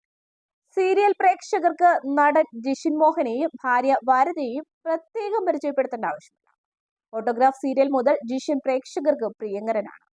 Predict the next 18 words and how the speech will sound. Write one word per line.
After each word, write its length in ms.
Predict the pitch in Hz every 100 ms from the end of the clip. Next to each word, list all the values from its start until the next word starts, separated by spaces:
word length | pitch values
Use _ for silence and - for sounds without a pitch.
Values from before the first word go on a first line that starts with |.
| _ _ _ _ _
മറ്റുള്ള 380 | 320 370 427 427
താരദമ്പതികളെ 760 | 392 320 320 320 311 330 320
പോലെ 240 | 320 320 311
തന്നെ 260 | 302 285 320 -
ഒരുമിച്ച് 480 | 320 339 370 381
സീരിയൽ 380 | 381 349 320 320
ചെയ്ത 260 | 320 311 302
ശേഷം 360 | 349 311 339 339 -
പ്രണയത്തിലാവുകയും 840 | 277 269 285 294 277 285 214 277 - _ _
വിവാഹം 480 | 262 294 311 311 349
കഴിക്കുകയും 840 | - _ 311 294 320 320 330 339 330
ചെയ്തവരാണ് 640 | 320 311 311 311 226 - _
ഇരുവരും. 360 | - - - _ _ _ _ _ _ _ _
സീരിയലിൽ 520 | - 370 392 415 427
മാത്രമല്ല, 520 | 381 359 349 339 339
സിനിമയിലും 580 | 339 330 285 294 302 302 302
തിളങ്ങിയിട്ടുള്ളയാളാണ് 1000 | 277 277 302 294 294 277 254 247 202 220
വരദ. 360 | 190 165 -